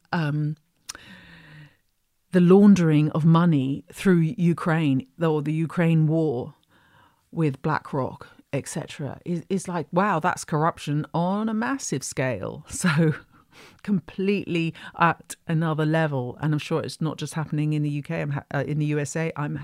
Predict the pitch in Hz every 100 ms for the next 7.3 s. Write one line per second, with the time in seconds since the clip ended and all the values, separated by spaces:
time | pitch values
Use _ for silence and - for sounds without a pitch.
0 | 147 - 156 151 160 - - 147 156 151
1 | 147 - 156 143 135 135 127 - - _
2 | _ _ _ _ _ _ _ _ _ _
3 | 170 165 220 247 - - 175 165 175 -
4 | 156 165 165 147 143 151 143 160 147 151
5 | 180 170 170 - 131 - - 151 151 143
6 | 147 143 - 160 - 185 185 180 156 160
7 | - - -